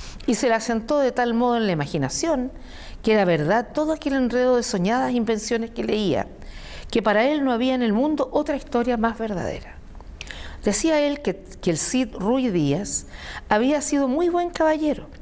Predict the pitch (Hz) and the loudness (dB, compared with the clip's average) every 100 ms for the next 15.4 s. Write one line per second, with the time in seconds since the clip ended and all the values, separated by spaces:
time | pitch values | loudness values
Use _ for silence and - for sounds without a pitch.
0 | - - - - 180 170 160 220 262 285 | -14 -12 -10 0 2 2 2 0 0 0
1 | 240 233 233 214 170 170 170 220 226 202 | 0 2 0 0 0 2 2 2 0 -2
2 | 190 147 143 180 220 214 165 120 180 254 | 2 2 4 2 2 2 2 0 0 -2
3 | 269 277 - 131 95 - - - - - | -2 -6 0 2 2 -2 -12 -16 -16 -14
4 | - 185 170 170 160 - 180 156 143 180 | -2 0 2 2 2 2 4 4 4 2
5 | 247 - - 160 180 165 139 160 170 160 | 0 -2 0 2 4 2 0 2 2 2
6 | 139 127 123 - 233 285 - - - - | 2 2 0 -2 -2 -4 -8 -14 -14 -10
7 | - - - 240 294 311 302 - 196 170 | -4 -2 -2 0 2 2 -2 -2 0 0
8 | - 131 135 165 175 175 - 139 110 110 | -2 0 2 2 2 -2 -4 -2 -2 -4
9 | - - - - - - - - - - | -10 -14 -14 -14 -16 -14 -14 -14 -14 -6
10 | - 139 - 156 170 185 196 - 165 170 | -2 2 2 4 4 2 0 2 4 4
11 | 151 156 156 160 160 165 285 262 - 123 | 2 0 2 2 0 0 0 -2 -4 -6
12 | - - - - - 185 185 175 160 - | -6 -14 -14 -12 -2 0 2 0 0 0
13 | 151 247 302 294 254 220 214 220 214 208 | -2 2 2 2 2 2 2 2 0 2
14 | 214 208 196 190 214 208 208 208 208 196 | 2 4 2 2 0 2 0 0 -2 -2
15 | - 233 165 101 | 0 0 0 -2